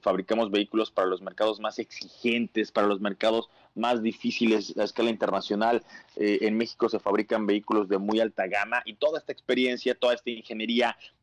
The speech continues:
todos estos procesos de manufactura, pues obviamente le dan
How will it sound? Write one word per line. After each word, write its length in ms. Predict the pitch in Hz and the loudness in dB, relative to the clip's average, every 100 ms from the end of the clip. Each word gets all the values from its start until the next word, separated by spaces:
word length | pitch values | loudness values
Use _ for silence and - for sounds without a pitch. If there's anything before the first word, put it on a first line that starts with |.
| - | -2
todos 280 | 139 123 | 0 0
estos 200 | 110 120 | -4 -10
procesos 580 | - 113 117 113 117 - - _ _ | -4 -2 -2 0 -2 -4 -18 _ _
de 100 | 107 | -2
manufactura, 520 | 113 110 98 117 120 | 0 -2 -2 2 2
pues 160 | 110 113 | 0 -2
obviamente 400 | 110 113 107 113 | -2 -2 -2 2
le 120 | 104 | 4
dan 220 | 107 107 | 2 -2